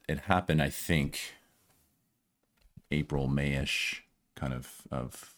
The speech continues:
twenty-two. Um, so at that point, I'd gone, to your point, I had gone through any number of, of different specialists and different testing and, and,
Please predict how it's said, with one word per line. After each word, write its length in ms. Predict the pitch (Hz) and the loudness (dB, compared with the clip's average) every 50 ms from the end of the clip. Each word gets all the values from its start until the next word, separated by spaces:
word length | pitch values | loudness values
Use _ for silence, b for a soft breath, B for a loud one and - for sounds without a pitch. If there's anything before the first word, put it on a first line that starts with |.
| _ _ - | _ _ -16
twenty-two. 580 | - - 65 65 64 - - 64 60 62 - - b b b b b b b b b b b b b b b _ _ _ - - | -10 -8 -6 -6 -4 -2 -2 0 0 -2 -4 -6 b b b b b b b b b b b b b b b _ _ _ -12 -8
Um, 500 | 65 67 67 65 65 65 65 64 64 - | -6 -4 -4 -2 -2 -4 -4 -4 -6 -4
so 440 | - - 78 67 65 65 65 65 - - | 0 2 2 4 4 2 0 -2 -2 2
at 160 | - 85 82 80 | 4 4 6 6
that 180 | 78 73 - | 4 2 2
point, 260 | - - 85 80 73 71 | 4 4 6 6 6 6
I'd 140 | 69 65 | 4 2
gone, 300 | - 65 69 67 64 - - - - | 2 2 4 4 2 0 -2 -6 -6
to 120 | - - 64 | -2 -2 -2
your 60 | 62 | -2
point, 220 | - - - 58 | -2 -2 -2 -2
I 40 | 60 | -2
had 120 | 60 62 | -2 -2
gone 200 | 64 69 62 62 | 0 -2 -2 -2
through 440 | - - 65 64 58 57 58 58 - _ _ - | -2 -2 -2 -2 0 0 -2 -2 -4 _ _ 2
any 180 | 76 76 73 | 4 4 6
number 360 | 69 71 71 71 65 65 65 | 6 4 4 4 4 4 2
of, 360 | 64 65 65 - - - - - _ - | 2 0 -2 -4 -10 -14 -16 -18 _ -8
of 300 | - 62 64 65 64 - - _ _ _ _ _ _ _ _ - | -6 -4 -4 -4 -4 -8 -12 _ _ _ _ _ _ _ _ -12
different 260 | - 73 - - - | -10 -8 -8 -6 -2
specialists 680 | - 110 101 95 - - 82 78 71 69 69 - - | 4 4 6 6 6 4 4 6 4 4 4 2 0
and 80 | 71 65 | 0 0
different 320 | 67 67 - - 55 - | -2 -2 -4 -4 -6 -2
testing 640 | - - 92 85 - - - 73 71 71 69 69 69 | 2 2 2 2 2 0 0 2 2 2 2 0 0
and, 240 | 65 64 65 - - | 0 0 -2 -4 -4
and, 320 | - - - - - - | -6 -6 -6 -6 -6 -8